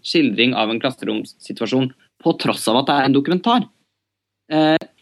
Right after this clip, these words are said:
det Laurent Cantet får til så ekstremt bra i klassen, er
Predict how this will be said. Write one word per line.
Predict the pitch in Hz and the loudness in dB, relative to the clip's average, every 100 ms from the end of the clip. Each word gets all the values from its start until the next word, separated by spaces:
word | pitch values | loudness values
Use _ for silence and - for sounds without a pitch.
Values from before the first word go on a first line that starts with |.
| - - | -6 -2
det | - 175 | 0 2
Laurent | 190 190 156 156 160 147 143 | 2 4 4 4 2 -2 -4
Cantet | - 175 180 175 - - | -2 -2 -2 -4 -12 -20
får | 139 190 - | -2 -2 -2
til | - 156 | -4 0
så | 156 | 0
ekstremt | - - - - _ _ 135 127 135 139 | -2 -6 -10 -12 _ _ 0 2 2 -2
bra | - 113 113 | -2 2 2
i | 123 131 | 2 2
klassen, | 139 156 - 214 - | 0 -4 -4 -8 -4
er | 110 135 | -2 -2